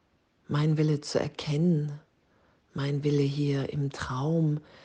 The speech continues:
diese Liebe auszudehnen, in der ich mich in jedem Augenblick, in jeder Vergebung wiederfinde.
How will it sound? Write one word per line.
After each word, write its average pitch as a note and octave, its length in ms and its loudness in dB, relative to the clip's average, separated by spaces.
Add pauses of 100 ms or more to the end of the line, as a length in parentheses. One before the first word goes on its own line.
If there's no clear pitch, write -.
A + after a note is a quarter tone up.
(200)
diese D3 180 -2
Liebe D3+ 400 0
auszudehnen, C#3+ 1080 -4
in C#3 180 -4
der C#3 180 -6
ich C#3 140 -10
mich D3 200 -4
in C#3 120 -2
jedem C#3+ 300 0
Augenblick, D#3 680 -4 (260)
in C#3+ 140 -2
jeder C#3+ 300 -2
Vergebung D3 720 -2
wiederfinde. C#3 920 -2